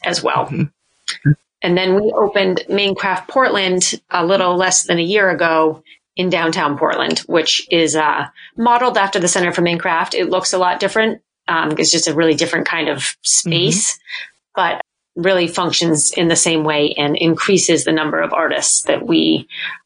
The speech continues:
Speaker 1: are able to represent. Also, I'll just quickly kind of give a, an idea. We do a craft, a,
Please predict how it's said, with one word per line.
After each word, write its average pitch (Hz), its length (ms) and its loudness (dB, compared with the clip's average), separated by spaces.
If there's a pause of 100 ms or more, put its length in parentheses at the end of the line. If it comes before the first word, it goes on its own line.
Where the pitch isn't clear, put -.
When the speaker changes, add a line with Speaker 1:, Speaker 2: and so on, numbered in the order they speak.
(200)
Speaker 1:
are 165 200 -2
able 156 420 0
to 151 400 0
represent. 151 460 -2 (380)
Also, 254 500 0
I'll 220 200 0
just - 320 -2
quickly 208 420 0
kind 180 160 -2
of 156 60 -2
give 165 100 2
a, 165 340 -2
an 175 120 -2
idea. 165 300 0
We 151 80 2
do 160 120 2
a 143 60 0
craft, 208 400 -2
a, 185 160 -6